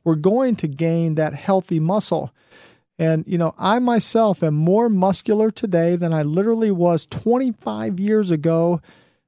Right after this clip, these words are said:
because I believed the myth.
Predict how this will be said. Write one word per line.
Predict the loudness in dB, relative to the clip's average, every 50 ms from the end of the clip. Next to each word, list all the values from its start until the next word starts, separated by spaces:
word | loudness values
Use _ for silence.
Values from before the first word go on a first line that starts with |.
| _ _ _ _ _ _ _
because | -2 -2 0 2 0 0 0 0 -4 -4
I | -4 -2 0 0
believed | 0 0 2 2 2 2 2 0 0 0
the | -2 -2
myth. | 0 0 -2 -4 -6 -8 -12 -18 -20